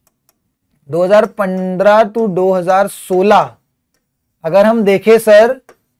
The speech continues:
no development है, कोई डेवलपमेंट नहीं हुआ, कोई आउटपुट में इंक्रीज नहीं हुआ,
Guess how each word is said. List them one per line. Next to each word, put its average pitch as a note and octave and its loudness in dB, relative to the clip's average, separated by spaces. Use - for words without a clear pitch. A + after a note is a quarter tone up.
no F#3+ -2
development G#3+ 0
है, B2+ -8
कोई C4 4
डेवलपमेंट A#3 2
नहीं A3+ 0
हुआ, A3+ 4
कोई A#3 4
आउटपुट A3 2
में A#3+ 0
इंक्रीज A3 0
नहीं G3+ 0
हुआ, C#3+ -6